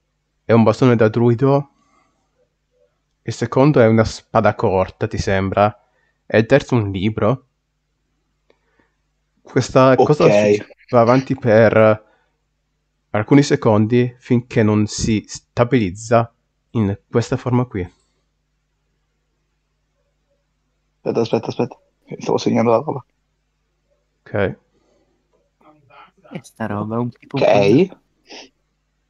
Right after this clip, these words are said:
Speaker 2: È tipo un pugnale da parata.
Speaker 1: Vedete questa inizialmente aperta, ma praticamente senza luminescenza,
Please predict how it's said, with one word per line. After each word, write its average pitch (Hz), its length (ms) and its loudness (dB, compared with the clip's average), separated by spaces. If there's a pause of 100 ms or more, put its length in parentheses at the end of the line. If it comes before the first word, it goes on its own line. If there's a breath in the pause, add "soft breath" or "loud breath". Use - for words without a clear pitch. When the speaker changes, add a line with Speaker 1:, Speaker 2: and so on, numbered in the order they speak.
(1000)
Speaker 2:
È - 80 -6
tipo 165 260 2
un 147 220 2 (240)
pugnale 131 340 2
da 117 120 0
parata. 110 580 0 (1300)
Speaker 1:
Vedete 123 440 0
questa 123 500 0
inizialmente 175 800 0 (260)
aperta, 117 840 0 (520)
ma 104 360 2 (560)
praticamente 113 640 0
senza 120 680 0
luminescenza, 107 920 -2